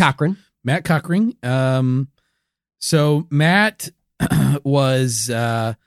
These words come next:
Speaker 2: yeah, I got invited along with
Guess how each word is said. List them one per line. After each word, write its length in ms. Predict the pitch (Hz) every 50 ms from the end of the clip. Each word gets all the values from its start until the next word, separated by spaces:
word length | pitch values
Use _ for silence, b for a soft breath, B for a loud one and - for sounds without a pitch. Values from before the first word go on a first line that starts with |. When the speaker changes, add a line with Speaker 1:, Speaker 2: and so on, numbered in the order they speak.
| _ _ _ _ _ _ _ _ _ _ _ _ _ _ _ _ _ _ _ _ -
Speaker 2:
yeah, 360 | 117 151 208 240 220 135 101
I 160 | 120 151 175
got 360 | 156 - 156 170 190 190 180 170 _ _ _
invited 920 | - 123 127 127 117 120 120 156 214 220 139 113 113 117 120 139 170 185 - _ _ _ _ _ _ _ _ _ _ _ _ _ -
along 420 | 117 123 123 135 151 165 165 151 135
with 500 | 131 123 123 123 120 120 117 - -